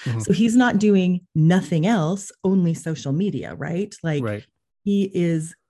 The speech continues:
Speaker 2: you know, consistently adding value to his patients, and he's doing podcasts and doing events and doing other things, right? So
Speaker 1: Right.
Speaker 2: he's doing a lot of things.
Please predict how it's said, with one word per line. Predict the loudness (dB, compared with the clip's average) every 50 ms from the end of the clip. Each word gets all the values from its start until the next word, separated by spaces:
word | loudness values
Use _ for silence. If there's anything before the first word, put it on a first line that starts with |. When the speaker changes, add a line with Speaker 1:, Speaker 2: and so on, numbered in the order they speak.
| _
Speaker 2:
you | -8 -4 -4
know, | -2 -2 -4
consistently | -6 _ -4 -4 -4 -4 -4 -8 -6 -4 -4 -4 -2 -2 -4
adding | -4 -4 -4 -2 -2 -4 -2
value | -4 -4 -2 -2 -2 -2 -2 -2 -4 -4
to | -8 -10 -10
his | -8 -8 -10 -10
patients, | _ -6 0 0 0 0 0 -2 -2 0 0 0 -4 -4 -8 _ _
and | 2 4 4 4
he's | 4 2 0 0 0 0 0
doing | -2 -2 -2 -2 -2 -2 -4 -6 -6
podcasts | _ -10 -6 -6 -4 -4 -6 -8 -8 -8 -8 -8 -8 -10 -12 -10 -6
and | -2 -2 0
doing | 0 0 0 0 0 -2
events | -2 -2 -4 -4 -4 -4 -6 -8 -10 -6 -4
and | -4 -2
doing | 0 0 0 0 -2 -4
other | -4 -4 -4 -4 -6
things, | -6 -4 -4 -4 -4 -4 -6 -8 -8 -8 -12 -16 -20 -20 -20 -20 -4 _
right? | 2 2 4 2
So | 0
Speaker 1:
Right. | 2
Speaker 2:
he's | 2 0 -2 -2
doing | -6 -6 -2 0
a | 2
lot | 2 2 2 0
of | -2 -4
things. | -4 -2 -2 0 0 -2 -4 -6